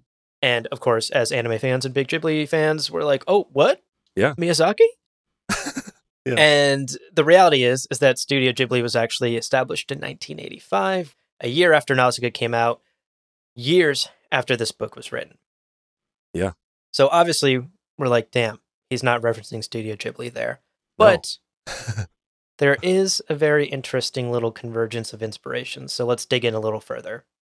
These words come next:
Speaker 2: Yeah.
Speaker 1: According to Ghibli's homepage from twenty thirteen, it's archived now, but you can find it, the name Ghibli is taken from an Italian word meaning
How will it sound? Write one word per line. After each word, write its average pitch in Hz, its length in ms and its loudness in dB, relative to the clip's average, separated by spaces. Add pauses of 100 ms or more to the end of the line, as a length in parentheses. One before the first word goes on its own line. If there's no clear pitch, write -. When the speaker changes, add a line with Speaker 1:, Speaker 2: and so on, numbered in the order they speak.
(500)
Speaker 2:
Yeah. - 80 -4
Speaker 1:
According 220 400 4
to 175 100 -2
Ghibli's 156 380 0
homepage 147 600 -4 (360)
from 127 140 -4
twenty 139 220 -2
thirteen, 120 440 -2
it's 110 140 -6
archived - 480 -4
now, 120 260 -14
but 120 140 -14
you 113 80 -20
can - 100 -20
find 135 240 -2
it, 117 180 -2 (640)
the 143 60 2
name 190 240 2
Ghibli 143 440 0
is - 180 -4
taken 151 440 -6
from 131 240 -2
an 117 80 -4
Italian 185 720 -4
word 131 340 -2 (380)
meaning 139 480 0